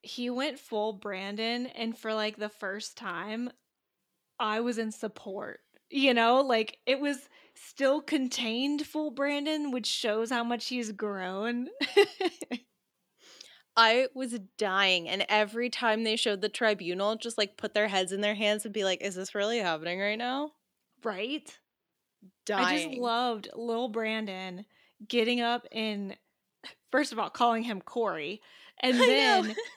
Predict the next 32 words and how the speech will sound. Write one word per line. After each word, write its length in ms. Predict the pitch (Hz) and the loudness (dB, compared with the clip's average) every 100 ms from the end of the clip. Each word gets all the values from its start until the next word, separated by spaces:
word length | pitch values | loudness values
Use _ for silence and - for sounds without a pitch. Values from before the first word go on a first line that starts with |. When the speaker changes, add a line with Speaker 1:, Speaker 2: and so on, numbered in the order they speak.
| _ _ _ | _ _ _
Speaker 1:
getting 380 | 330 302 294 294 - - | 6 6 6 2 -6 -4
on, 240 | - 254 247 262 247 - | 0 0 0 -2 -2 0
in 220 | 254 262 | 0 0
the 60 | 240 | -2
quote-unquote 560 | 269 247 240 247 220 - | 0 0 0 0 -2 -4
courtroom, 520 | 269 240 208 196 214 _ _ - 214 | -2 -2 -4 -6 -8 _ _ -16 0
getting 340 | 247 254 262 - - | 2 2 0 -6 -2
up 280 | 240 262 - | -2 -2 2
in 140 | 247 | 2
his 300 | 247 240 214 | 2 0 -2
face 560 | - - 233 214 214 - - | -8 -4 0 2 0 -4 -4
and 160 | 233 | 0
just 200 | 240 247 | 0 -2
being 220 | 277 247 | 0 0
like, 240 | 240 226 - - - - | 2 0 -4 -20 -14 4
"Well, 160 | 339 339 | 8 8
you 100 | 294 | 8
cooked 300 | - 370 - | 8 6 6
the 100 | 320 | 6
books, 360 | 262 480 330 262 | 8 8 6 4
didn't 440 | 220 427 440 453 | 6 8 8 8
ya?" 260 | 349 233 220 | 8 8 4
Like, 280 | 262 285 294 403 - - - | 6 6 8 6 6 0 2
<laughs> 720 | 339 - 339 339 - 392 262 _ - 240 _ _ _ _ _ _ _ _ _ _ _ _ _ _ _ _ _ _ _ - - - - - _ - | 2 2 -2 -2 -8 -12 -12 _ -14 -14 _ _ _ _ _ _ _ _ _ _ _ _ _ _ _ _ _ _ _ -20 -18 -20 -20 -20 _ -8
oh, 500 | - 269 254 220 208 | -4 -2 -2 -2 -4
man. 540 | 208 220 208 196 185 | -4 -4 -4 -6 -8
Brandon 420 | - 233 294 330 269 | -4 0 0 0 0
was 140 | 240 | -2
the 160 | 220 208 | -2 -2
M 120 | 202 | -2
V 160 | 196 | -6
P. 380 | 196 214 185 165 | -4 -6 -6 -8